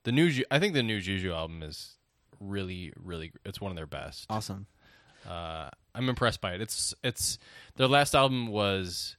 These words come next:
Speaker 1: I'm not counting the Twin Peaks album, but, um, or the Nina Simone album, but their last, like, proper song album without any covers or anything,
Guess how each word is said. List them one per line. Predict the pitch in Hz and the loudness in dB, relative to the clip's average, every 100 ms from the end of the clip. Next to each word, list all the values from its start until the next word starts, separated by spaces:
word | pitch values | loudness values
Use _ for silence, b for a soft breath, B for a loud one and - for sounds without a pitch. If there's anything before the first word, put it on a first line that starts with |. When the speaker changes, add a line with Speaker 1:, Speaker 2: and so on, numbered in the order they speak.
| b b b | b b b
Speaker 1:
I'm | 123 | 0
not | 123 127 | 2 2
counting | - 113 107 98 | 2 2 2 0
the | 90 - | -2 -4
Twin | - 98 87 | -6 -6 -6
Peaks | 92 87 - - - | -8 -8 -12 -10 -6
album, | 87 85 85 85 | -6 -6 -8 -8
but, | 85 78 b b b b b _ - | -8 -8 b b b b b _ -10
um, | 87 82 80 80 - | -6 -6 -8 -8 -2
or | 110 104 | 0 0
the | 92 90 87 85 | 0 -2 -2 -4
Nina | 95 90 | -6 -6
Simone | 85 92 85 82 | -8 -8 -8 -6
album, | 80 80 80 80 - | -8 -8 -10 -12 -10
but | 85 - | -10 -8
their | 85 82 | -8 -6
last, | 80 80 - | -6 -8 -10
like, | 76 - | -16 -12
proper | - 90 - 82 78 - _ _ _ _ | -8 -8 -8 -12 -14 -18 _ _ _ _
song | - 107 85 85 95 95 - | -6 -4 -2 -2 -4 -8 -8
album | 90 90 95 92 92 95 - | -6 -4 -4 -6 -8 -12 -16
without | 87 82 82 | -12 -10 -10
any | 80 78 | -12 -14
covers | - 92 90 87 | -12 -10 -8 -8
or | 92 | -8
anything, | 90 - 92 92 | -8 -8 -10 -10